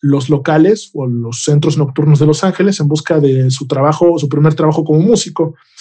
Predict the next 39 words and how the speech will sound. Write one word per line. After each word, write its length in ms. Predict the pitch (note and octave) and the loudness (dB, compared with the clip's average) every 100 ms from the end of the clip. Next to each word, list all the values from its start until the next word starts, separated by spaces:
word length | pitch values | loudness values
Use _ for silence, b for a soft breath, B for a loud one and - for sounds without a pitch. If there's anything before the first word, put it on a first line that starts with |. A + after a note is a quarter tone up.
| B B B B | B B B B
La 100 | D3+ | -2
primera 280 | D#3+ F3+ G3 | 0 2 0
oportunidad 500 | E3+ D#3 D#3+ E3 E3+ | -2 -4 -4 -4 -4
que 140 | D#3+ | 0
le 100 | D3 | 0
da 160 | D#3+ E3+ | 2 0
fue 640 | D#3+ D#3+ E3 E3 E3 G3+ _ _ _ _ _ | 0 2 2 2 -2 -6 _ _ _ _ _
Vido 360 | - D3+ G#3 F3+ | -6 -2 2 2
Musso, 460 | A3 B3 - C#3+ C3 b - | 2 0 -2 -4 -4 b -10
un 320 | E3 F3 E3+ | -4 -2 0
clan-, 240 | F3 F3 F3+ - | 0 0 -2 -8
clarinetista 880 | - D3+ D3+ D3 D3 C#3 G3 F#3+ F#3+ | 0 2 2 0 -2 -4 -6 -2 0
de 60 | D#3 | 2
origen 320 | C#3+ D3+ E3 | 0 -2 -4
italiano 600 | D3+ D#3+ G#3 A3 B3 - _ _ - | -2 2 2 0 -4 -8 _ _ -8
que 140 | C#3+ | -6
se 140 | C3+ D#3 | -4 -6
pasó 420 | C#3 C3+ E3+ E3+ | -6 0 2 2
al 80 | D3+ | 0
saxofón 460 | D3 D3+ D3+ A#3 | -2 -4 -2 -2
y 40 | G#3 | -2
que 100 | C#3+ | -2
grabó 200 | C3 D3+ | 0 0
junto 320 | F3+ D3+ B2+ | 0 -4 -4
a 40 | |
Stan 340 | A#2 - B2+ C3 | -10 -8 -4 -4
Kenton. 340 | B2+ A2 G2 - - _ B B B B B | -4 -10 -12 -20 -20 _ B B B B B
En 180 | D#3+ F3+ | -2 0
mil 80 | C4 | 2
novecientos 360 | B3+ - - | 0 0 -4
cincuenta 360 | G#3 F3+ E3+ E3 | -4 -2 -2 2
y 60 | |
dos 140 | F3+ G3+ | 2 0
pide 240 | - G#3+ | -2 0
una 100 | A#3 | 2
audición 540 | G#3 D3+ C3+ - F3 F3+ | 2 0 -2 0 -2 0
a 100 | D3+ | -6
Charles 420 | D3+ F3+ E3+ D3+ - | -4 -2 -2 -4 -4
Park-, 300 | A3 A#3+ | -4 -4